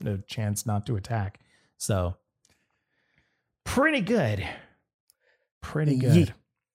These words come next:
Speaker 1: But that's our spotlight. That Pikachu will be in our monthly giveaway. Uh, so check it out on twitter dot com slash pokesportspod. Lastly, uh, we had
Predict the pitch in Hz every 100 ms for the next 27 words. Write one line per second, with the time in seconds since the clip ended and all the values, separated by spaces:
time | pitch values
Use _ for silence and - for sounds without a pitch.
0 | _ _ _ _ _ _ _ _ - 123
1 | 143 160 165 151 - 151 135 165 165 143
2 | 151 165 156 - 151 123 147 143 139 127
3 | 117 113 131 113 110 107 101 101 95 95
4 | 92 92 95 92 98 101 98 104 131 156
5 | _ _ _ 190 104 98 98 - - 101
6 | 101 101 - 113 104 135 170 - - 104
7 | 98 - - 165 165 160 160 - - 185
8 | 113 92 95 - 160 - - - 123 -
9 | - 127 - 123 127 - - _ _ -
10 | - - _ _ _ _ _ _ - 117
11 | 135 127 - - - - _ _ _ _
12 | _ _ _ _ 104 101 101 - 107 127
13 | 151 131 120 98 90 107